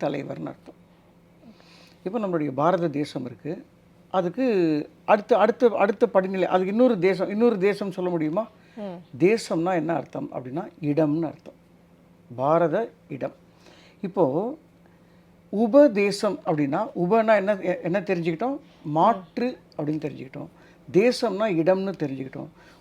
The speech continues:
Speaker 1: உபதேசம் என்றால் மாற்று இடம். அது என்ன மாற்று இடம்? அதாவது வேறு ஒரு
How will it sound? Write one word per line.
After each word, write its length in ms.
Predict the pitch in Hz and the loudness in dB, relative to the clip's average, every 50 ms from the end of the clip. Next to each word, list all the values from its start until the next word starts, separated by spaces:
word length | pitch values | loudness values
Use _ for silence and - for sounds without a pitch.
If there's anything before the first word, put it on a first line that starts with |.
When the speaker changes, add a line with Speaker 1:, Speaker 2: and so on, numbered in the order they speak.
| _ - | _ -2
Speaker 1:
உபதேசம் 720 | 156 175 175 247 262 226 262 254 240 - - 220 190 165 | -2 2 4 4 4 4 2 0 -2 -2 -4 -2 -2 0
என்றால் 520 | 147 135 135 127 131 127 127 135 151 165 - - - 143 131 139 143 | -2 -2 -4 -8 -10 -10 -10 -10 -10 -12 -14 -18 -16 -14 -10 -4 -2
மாற்று 540 | 156 175 196 208 - - _ - 196 208 190 147 | -2 0 -2 -2 -6 -14 _ -14 -12 -8 -8 -8
இடம். 280 | 156 - - - _ - _ _ _ _ _ _ _ _ _ _ _ _ _ _ _ - | -8 -8 -10 -12 _ -20 _ _ _ _ _ _ _ _ _ _ _ _ _ _ _ -8
அது 140 | 208 220 | -4 -4
என்ன 180 | 240 247 254 254 | -2 -2 -2 -2
மாற்று 400 | 214 185 185 196 - - - 185 | -2 -2 -4 -4 -6 -6 -4 -2
இடம்? 240 | 170 151 156 139 143 - - | -2 -2 -2 -4 -6 -10 -10
அதாவது 280 | - 151 160 180 190 233 185 151 170 | -6 -4 -4 -4 -4 -6 -6 -4 -2
வேறு 320 | - 233 262 269 254 240 190 | 0 2 2 2 2 0 0
ஒரு 180 | 165 165 196 | 0 0 0